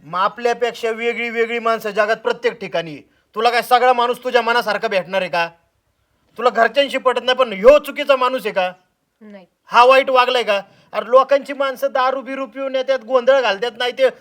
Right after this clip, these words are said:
Speaker 1: कर्जबाजारी असतात. ह्याचं तसलं तर काय नाही ना.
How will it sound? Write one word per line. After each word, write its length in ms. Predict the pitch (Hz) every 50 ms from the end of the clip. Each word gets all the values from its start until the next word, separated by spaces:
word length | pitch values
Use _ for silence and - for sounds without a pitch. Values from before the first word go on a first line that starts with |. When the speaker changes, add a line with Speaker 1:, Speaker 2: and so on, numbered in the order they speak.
| _ _ _
Speaker 1:
कर्जबाजारी 640 | 247 254 262 247 277 269 262 262 247 247 254 254 254
असतात. 300 | 254 233 - - 233 233 233 _ _ _ _ -
ह्याचं 220 | 220 233 - 311 - 320
तसलं 220 | 302 - 302 311
तर 100 | 302 330
काय 160 | 320 330 330
नाही 140 | 339 349 349
ना. 140 | 339 311